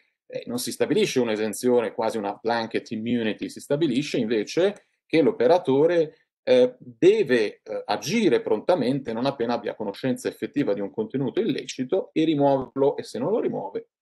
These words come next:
potrà essere responsabile. Allora, dove si colloca qui, a mio avviso, il problema? Si colloca nel fatto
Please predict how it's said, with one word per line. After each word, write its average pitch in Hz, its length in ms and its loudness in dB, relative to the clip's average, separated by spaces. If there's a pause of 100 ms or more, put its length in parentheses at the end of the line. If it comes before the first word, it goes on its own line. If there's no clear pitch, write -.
potrà - 300 -4
essere 110 320 -4
responsabile. 98 800 -4 (220)
Allora, 185 540 4 (340)
dove 170 240 4
si 151 160 -2
colloca 98 540 2
qui, 98 360 -4
a 98 80 -4
mio 95 180 -2
avviso, 90 500 -4
il 101 160 -8
problema? 90 540 -2 (240)
Si - 200 -8
colloca 202 340 4
nel 185 140 -2
fatto - 300 0